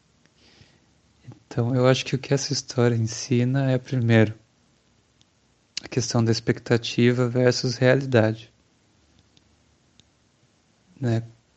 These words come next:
Como as coisas não são do jeito que a gente queria, que a gente imagina, que a gente espera, que a gente fantasia,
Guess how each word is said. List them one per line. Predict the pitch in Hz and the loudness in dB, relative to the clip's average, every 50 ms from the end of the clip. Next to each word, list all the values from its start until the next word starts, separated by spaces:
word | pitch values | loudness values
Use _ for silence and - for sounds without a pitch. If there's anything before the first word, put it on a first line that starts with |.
| _ _ _ _ _ _ _ _ _ _ | _ _ _ _ _ _ _ _ _ _
Como | - - - 120 120 120 123 127 127 131 131 131 185 233 - - _ _ _ _ _ _ _ _ _ _ _ _ _ _ _ _ _ _ _ _ _ _ _ _ _ _ _ _ _ - | -4 2 4 4 4 4 2 2 4 4 2 2 0 -4 -12 -20 _ _ _ _ _ _ _ _ _ _ _ _ _ _ _ _ _ _ _ _ _ _ _ _ _ _ _ _ _ -14
as | - - - | -12 -12 -8
coisas | - - 120 117 113 113 117 107 104 | 0 2 4 4 6 4 2 0 0
não | 120 113 113 110 123 135 | 2 2 4 4 2 0
são | - - - - - 110 110 117 | -2 -4 -2 2 2 4 4 2
do | 117 113 113 | 0 -2 -2
jeito | 110 117 113 110 110 - | -2 0 0 -2 -2 -4
que | - 120 | -4 -4
a | 113 | -4
gente | 110 113 110 - | -4 -4 -6 -8
queria, | - - - 117 110 110 110 113 | -10 -8 -6 -6 -4 -4 -4 -4
que | 110 - | -4 -4
a | 113 | -4
gente | 110 107 - | -4 -4 -4
imagina, | - 120 113 113 110 - - 123 113 113 110 107 | -4 -2 0 0 0 0 -2 0 0 0 -2 -4
que | - - | -8 -12
a | - | -12
gente | - 123 117 117 - - - _ _ _ _ _ _ _ | -10 -10 -10 -10 -12 -18 -20 _ _ _ _ _ _ _
espera, | - - - _ - 117 107 110 113 110 110 107 - _ _ _ _ _ _ _ _ _ _ _ _ _ _ _ _ _ _ _ _ _ - - _ - | -18 -18 -10 _ 0 2 4 6 6 4 4 2 -2 _ _ _ _ _ _ _ _ _ _ _ _ _ _ _ _ _ _ _ _ _ -20 -20 _ -12
que | 170 | -10
a | 151 | -6
gente | 127 127 113 110 113 - - 123 123 123 143 151 - _ _ _ _ _ _ _ _ _ _ _ _ _ _ _ _ _ _ _ _ _ _ _ _ _ _ _ _ _ _ _ _ _ _ _ _ _ - | -4 -4 -4 -4 -6 -8 -8 -6 -6 -6 -8 -12 -16 _ _ _ _ _ _ _ _ _ _ _ _ _ _ _ _ _ _ _ _ _ _ _ _ _ _ _ _ _ _ _ _ _ _ _ _ _ -14
fantasia, | - - 123 113 110 - 120 120 113 107 110 107 110 110 107 - | -6 -4 -4 -2 2 2 4 4 4 4 4 4 4 2 0 -4